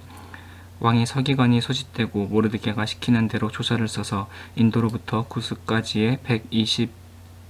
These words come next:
어, 백이십칠 지방 유다인과 대신과 지방관과 관원에게 전할세. 각 지방의 문자와 각 민족의 언어와 유다인의 문자와 언어로 쓰되 아수에로 왕의 명의를, 명의로 쓰고 왕의 반지로 인을 치고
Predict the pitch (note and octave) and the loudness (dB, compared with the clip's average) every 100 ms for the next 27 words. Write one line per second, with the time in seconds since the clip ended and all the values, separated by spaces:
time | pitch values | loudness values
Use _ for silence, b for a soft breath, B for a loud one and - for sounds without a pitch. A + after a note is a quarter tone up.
0 | - - - - - - A2+ G#2+ A#2+ A2+ | -20 -20 -20 -20 -20 -12 -12 -4 0 2
1 | A2+ A2 B2 - - C#3 C#3+ - - A2 | 2 0 0 -2 2 4 2 -2 0 2
2 | G#2+ G#2+ A2+ A2 G2+ G#2 B2 - B B | 2 2 2 2 2 2 0 -4 B B
3 | - A2 - A2 G#2 - - A2+ G#2+ G#2+ | -4 -2 0 0 0 -2 0 0 0 0
4 | G#2 G2+ A#2 - A2 A2 G#2 G2 G2+ G2+ | 0 -2 -2 -2 0 2 2 0 0 0
5 | G2+ - G2+ F#2+ B B B A2+ - - | -2 -4 -6 -6 B B B -2 -2 -2
6 | A2+ A2 G#2+ A2 A2 A2 G#2+ G#2 - G#2+ | 2 2 4 2 2 2 2 0 0 2
7 | G#2+ G#2+ G#2+ A2 A2 A2+ G#2+ G#2 C3 - | 2 2 0 -2 0 2 2 2 0 -4
8 | B B A#2 A#2 A2+ A2 G#2 A2+ - A2 | B B -2 2 2 2 2 0 0 0
9 | G#2+ A2 A2+ A2 - - G2+ G2+ B B | 2 2 2 0 -4 -6 -6 -6 B B
10 | B A2+ A2 - A#2 A2+ A2 G#2 A2 A2 | B 0 0 2 0 2 2 2 2 2
11 | A2 G#2+ A2+ A2+ A2+ A2 - B2+ A2+ A#2 | 0 2 0 0 -2 -4 -6 0 4 4
12 | A2+ - - A2 A2 C3+ B B B - | 2 -2 -6 0 2 0 B B B 0
13 | A2 A2 A2 A2+ A2+ A2 A#2+ A2+ A2 - | 2 2 0 0 0 0 2 0 0 2
14 | A#2+ A#2+ A#2+ - - G#2 | 4 4 2 -4 -6 -6